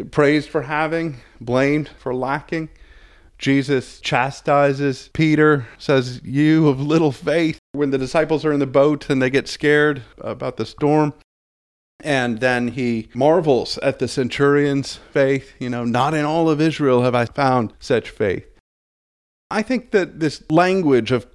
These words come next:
calls for decision in response to God's grace are prevalent in the Christian tradition. Jesus' own invitation is to "Come, follow me." Hymns like "I've decided to follow Jesus" emphasize the importance of making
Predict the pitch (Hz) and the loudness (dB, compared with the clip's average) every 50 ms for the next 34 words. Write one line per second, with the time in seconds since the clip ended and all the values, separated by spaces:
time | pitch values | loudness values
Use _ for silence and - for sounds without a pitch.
0 | _ - - - 175 165 165 165 165 156 143 - - - - 151 139 135 135 131 | _ -14 -6 -2 0 2 2 2 0 -2 -4 -6 -10 -14 -8 -4 -2 0 0 2
1 | 127 120 110 98 _ - 135 123 - - - 143 139 120 110 120 98 95 95 95 | 0 -2 -4 -8 _ -6 -6 -6 -4 -2 0 0 2 2 2 0 0 0 0 -2
2 | 98 101 - - - - 131 - - - - 143 143 143 - - - 139 120 127 | -2 -4 -6 -8 -8 -8 -8 -8 -4 0 2 2 2 2 0 -2 -4 -2 2 4
3 | 117 113 110 110 - - - 120 117 110 104 - 135 110 - _ _ _ - - | 4 4 4 2 -2 -4 0 2 2 2 2 2 -2 -2 -2 _ _ _ -12 -4
4 | - 170 160 151 135 131 110 104 78 82 95 - - 101 110 110 101 - - 107 | -2 0 0 0 0 -2 -4 -6 -6 -8 -10 -10 -12 -10 -10 -10 -10 -8 -6 -6
5 | 95 - - 107 95 - - 98 98 90 - - - - - - _ _ _ _ | -6 -6 -8 -10 -10 -8 -8 -8 -8 -8 -10 -10 -14 -16 -16 -16 _ _ _ _
6 | _ _ - 117 127 139 160 160 156 151 131 - - 135 123 120 135 127 131 135 | _ _ -6 -2 0 0 0 0 -2 -4 -4 -2 0 0 2 4 4 4 4 4
7 | 135 131 127 120 120 117 131 127 123 117 - - 131 123 117 107 - - 117 - | 4 4 2 2 0 0 0 -2 -2 -2 -2 -4 -4 -2 -2 -2 -4 -6 -8 -6
8 | - - 123 110 113 117 117 117 - - - 123 117 117 117 110 107 110 110 107 | -2 0 2 4 4 2 2 -2 -4 0 2 2 4 4 4 2 2 0 -2 -2
9 | 92 85 78 - - _ - _ _ _ _ _ _ _ - 151 160 156 160 156 | -2 -4 -6 -10 -14 _ -20 _ _ _ _ _ _ _ -8 -4 -4 -2 -2 -4
10 | 151 139 - - - - - - - 107 131 135 131 127 127 - - - - 117 | -4 -6 -8 -8 -10 -12 -18 -12 -6 -2 0 0 0 0 -4 -10 -16 -10 -4 0
11 | 131 127 117 113 127 120 - - 120 131 143 143 139 139 135 139 - - 139 139 | 0 0 0 0 -2 -4 -2 0 2 2 4 4 4 2 2 0 -2 2 2 2
12 | 131 127 123 120 113 131 131 123 117 113 101 78 - - 113 117 117 - 123 - | 4 2 0 -2 -4 -4 -4 -2 -2 -4 -4 -6 -4 -4 -4 -4 -4 -6 -6 -2
13 | - 92 101 107 101 - - - 107 107 - 143 143 - - 226 208 185 170 - | -2 0 0 -2 -4 -6 -8 -8 -8 -6 -4 -4 -2 2 2 2 2 2 0 -4
14 | 175 151 151 151 156 151 - 165 143 143 | -4 -4 -2 -2 -4 -4 -2 -4 -6 -6